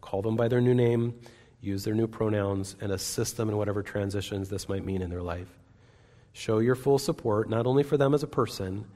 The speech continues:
but for their new identity. See that distinction? Not just your support for them as a person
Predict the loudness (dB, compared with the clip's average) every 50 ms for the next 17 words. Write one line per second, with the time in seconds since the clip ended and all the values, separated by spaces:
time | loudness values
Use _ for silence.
0 | -20 -20 -20 -6 -2 0 0 0 -2 -8 -12 -6 -2 0 2 2 2 4 4 4
1 | 4 4 4 4 2 2 2 0 -2 -2 0 0 -2 -2 -2 -4 -6 -6 -4 -2
2 | 0 2 2 2 0 -2 -2 -2 -2 -2 2 2 2 2 2 0 -6 -10 -20 -20
3 | -20 -20 _ _ _ _ -20 -20 -20 -20 -20 -20 _ _ -2 -2 -2 0 0 0
4 | -2 0 2 0 2 2 0 0 4 4 2 2 2 0 0 2 2 4 2 2
5 | 0 -2 -2 -2 -4 -4 -4 -6 -8 -6 -8 -8 -12